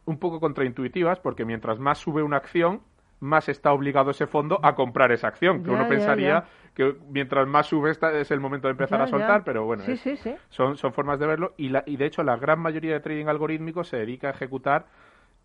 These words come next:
Speaker 1: instrucciones que son decisiones formadas por, por agentes humanos o con unas
Speaker 2: Ujú.
Speaker 1: reglas muy sencillas. Pero, por supuesto,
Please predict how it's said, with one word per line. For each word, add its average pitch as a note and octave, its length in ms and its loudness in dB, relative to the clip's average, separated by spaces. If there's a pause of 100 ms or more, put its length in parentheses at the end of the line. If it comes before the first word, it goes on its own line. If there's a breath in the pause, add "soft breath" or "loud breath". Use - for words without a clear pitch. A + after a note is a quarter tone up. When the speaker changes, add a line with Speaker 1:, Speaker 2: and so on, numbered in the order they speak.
Speaker 1:
instrucciones D#3 1080 -2 (220)
que A2+ 140 -8
son B2 160 -4
decisiones C#3+ 460 -6
formadas A#2 360 -8
por, A2 340 -6
por A2 140 -6
agentes A#2 380 -6
humanos A#2+ 420 -4
o G#2+ 80 -14
con G#2+ 140 -6
unas G2 160 -2
Speaker 2:
Ujú. - 80 -4
Speaker 1:
reglas C#3 180 -2
muy A#2+ 100 -10
sencillas. B2+ 440 -8 (560 soft breath)
Pero, A#2 240 2
por A2 120 -8
supuesto, D3+ 600 -2